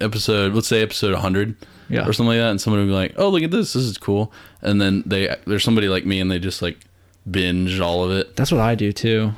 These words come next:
Speaker 2: If I find a podcast that I really like that isn't, I mean, our episodes are an hour long, so you would have a hundred hours that you could listen to, but there's a podcast that I found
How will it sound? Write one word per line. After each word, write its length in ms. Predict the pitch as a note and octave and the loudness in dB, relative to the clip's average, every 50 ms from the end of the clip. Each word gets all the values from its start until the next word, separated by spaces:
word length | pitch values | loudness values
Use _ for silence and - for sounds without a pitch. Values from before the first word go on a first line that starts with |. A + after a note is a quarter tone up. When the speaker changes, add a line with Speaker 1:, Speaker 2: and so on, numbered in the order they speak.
| - - | -6 -6
Speaker 2:
If 140 | - A#2 B2+ | -2 -2 -2
I 40 | A#2 | -2
find 260 | - - B2+ A#2+ A2+ | 0 0 0 0 0
a 40 | G#2 | 0
podcast 480 | - B2+ A#2 A#2 A#2+ - B2 A#2 A#2 | 0 0 0 0 0 -2 -2 -2 -2
that 80 | - A#2+ | 0 0
I 40 | A2+ | 2
really 200 | A2+ A#2 A#2+ A#2 | 2 2 2 2
like 220 | A#2 A#2 A#2 A#2 | 2 0 0 0
that 160 | - B2 - | -2 -2 0
isn't, 340 | - C3 C3+ C3+ C3+ B2 - - - - | 0 0 2 2 0 0 -2 -6 -6 -2
I 60 | C#3+ | 0
mean, 260 | C#3 C#3 B2+ B2 A#2+ - - - - - - - | 2 2 2 0 -2 -4 -12 -20 -20 -20 -10 -4
our 120 | - D3 C#3+ | 0 0 2
episodes 400 | C3+ C3 C3+ - - B2+ A#2+ A#2 | 2 0 0 0 0 0 2 2
are 40 | A2+ | 0
an 80 | A2 | 0
hour 240 | - A#2 A#2 A2+ A2 | 2 0 0 2 2
long, 380 | A2 A2+ A2+ A2 A2 A2+ G#2+ G#2 - - | 2 2 2 2 2 0 -2 -4 -6 -10
so 140 | - - A#2+ | -4 -2 0
you 180 | A#2 A#2 A#2 A#2 | 2 2 2 2
would 80 | A2+ | 2
have 480 | A#2 A#2+ A2+ A2 G#2+ A2 A2 - - - - - - - | 2 0 0 0 0 0 -2 -4 -8 -16 -20 -20 -8 -2
a 40 | A#2 | 0
hundred 280 | A#2 B2+ B2 A#2 A#2 | 2 2 2 2 2
hours 580 | A#2 A2+ A2+ A2 G#2+ A2 G#2+ A2 - - - - | 2 2 2 2 2 2 0 0 -2 -4 -6 -2
that 120 | - A#2+ | -2 -2
you 60 | A2+ A2 | 0 0
could 100 | B2+ A#2 | 0 0
listen 280 | B2 A#2+ - - B2 G#2+ | 0 0 2 0 -2 0
to, 260 | - A#2 A#2 A2+ A2+ | 2 2 2 2 2
but 320 | A2+ - B2+ A#2+ A2 - - - - - - - - - | 0 0 0 0 0 -2 -6 -12 -18 -20 -20 -20 -6 -2
there's 180 | C3+ C3 B2+ | 0 2 2
a 40 | C3 | 0
podcast 520 | A2+ B2+ B2+ A#2+ A#2 A2+ - A#2+ A2+ A2 - | 0 0 0 0 0 0 0 0 0 0 0
that 100 | - A#2 | 0 0
I 100 | A2+ G2+ | 0 0
found 480 | - - A#2+ A#2 A2+ A2 G#2+ A2 G2+ | 0 0 0 2 2 2 2 0 -2